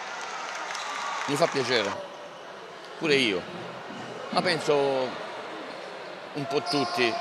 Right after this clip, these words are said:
da un po' di tempo a questa parte, chi frequenta l'ambiente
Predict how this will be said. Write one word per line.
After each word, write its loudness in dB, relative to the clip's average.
da 6
un 4
po' 2
di -2
tempo 0
a 2
questa 0
parte, 6
chi -4
frequenta 2
l'ambiente 4